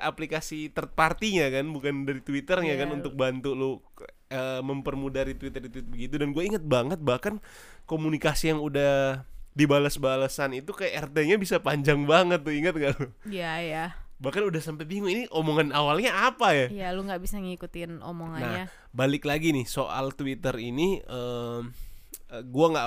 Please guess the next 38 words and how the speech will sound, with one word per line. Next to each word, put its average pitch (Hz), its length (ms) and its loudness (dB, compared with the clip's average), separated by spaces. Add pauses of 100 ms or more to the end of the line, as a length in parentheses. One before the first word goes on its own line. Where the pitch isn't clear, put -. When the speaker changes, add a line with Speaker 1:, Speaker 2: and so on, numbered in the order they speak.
(120)
Speaker 1:
bakal 131 300 0
bahas 131 320 0
lebih 123 240 -2
jauh 123 180 4
lagi 113 300 -2
soal, 113 320 -4
em, 107 720 -6
pengalaman 117 560 -2
gua 117 160 -2
dan 113 160 -4
Catherine 113 400 -6
pribadi. 107 480 -6
Mungkin 143 320 -4
teman-teman 139 480 2
di 131 80 0
rumah 127 400 0
atau 131 160 -4
teman-teman 127 400 -6
siapapun 120 400 -4
yang 120 100 0
mendengarkan 120 460 -4
Twitter, 113 480 -4 (260)
eh, 151 140 0
yang 151 160 6
mendengarkan 143 560 2
kita 135 320 0
dan, 131 180 -4
eh, 127 380 -6 (640)
em, 127 320 -4
terkait 127 320 -6
pembicaraan 127 320 -4
kita 120 240 -6
dengan 117 240 -6
Twitter 117 240 -6
pasti 143 320 0
punya 156 240 2
pengalaman, 131 720 0
eh, 117 480 -6